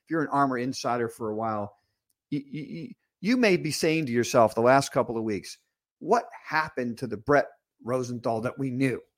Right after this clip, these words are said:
where I always lead with risk management and all that type of stuff," right? And I'm sitting here for the last few weeks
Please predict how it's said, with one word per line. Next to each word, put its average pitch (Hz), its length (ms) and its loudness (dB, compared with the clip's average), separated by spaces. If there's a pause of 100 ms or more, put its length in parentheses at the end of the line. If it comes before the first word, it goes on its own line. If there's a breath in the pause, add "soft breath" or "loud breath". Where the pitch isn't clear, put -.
(1200)
where 147 180 4
I 151 140 4 (100)
always 175 520 12
lead 143 360 2
with 113 320 -2 (100)
risk 156 420 -2
management 110 680 -6 (400)
and 113 260 -8 (320)
all 190 320 8
that 170 260 2
type 139 280 0
of 117 60 0
stuff," - 360 -4
right? 139 280 4 (600)
And 160 120 8
I'm 180 120 8
sitting 226 300 0
here 180 160 0
for 175 100 -8
the 151 80 -2
last 175 360 -6
few 165 240 -4
weeks 147 460 -2